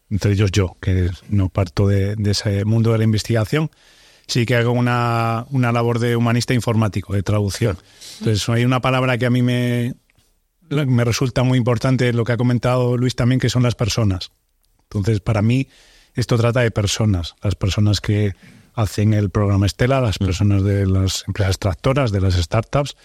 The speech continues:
Speaker 1: y te, y nos gene-, genera un contexto en el que es muy fácil afrontar esos retos.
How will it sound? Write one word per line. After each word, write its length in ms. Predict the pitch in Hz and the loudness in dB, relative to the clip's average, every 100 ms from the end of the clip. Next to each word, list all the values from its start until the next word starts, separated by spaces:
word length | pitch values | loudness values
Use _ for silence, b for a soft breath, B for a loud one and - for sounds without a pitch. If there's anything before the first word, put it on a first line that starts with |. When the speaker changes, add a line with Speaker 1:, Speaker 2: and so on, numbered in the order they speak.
| b b b | b b b
Speaker 1:
y 100 | 113 | -6
te, 160 | - 131 | -2 -2
y 140 | 156 120 | 0 2
nos 380 | 117 113 - - | 2 0 -4 -6
gene-, 380 | - 123 120 - | -2 0 0 -2
genera 320 | 123 120 135 | 0 0 0
un 60 | |
contexto 680 | 131 131 147 131 - 160 - b b b | 0 -2 -2 -4 -2 -4 -4 b b b
en 160 | 127 120 | -2 0
el 120 | 117 | 0
que 140 | 123 | 0
es 220 | 131 - | -2 -4
muy 360 | 135 135 139 131 | -4 0 2 0
fácil 600 | - 127 123 - 139 175 _ _ _ _ _ _ - | 0 -2 -2 -2 -4 -6 _ _ _ _ _ _ -6
afrontar 480 | 123 127 117 127 | -2 0 2 2
esos 240 | 120 - 101 | 0 0 0
retos. 480 | 107 107 98 - | 0 -2 -4 -12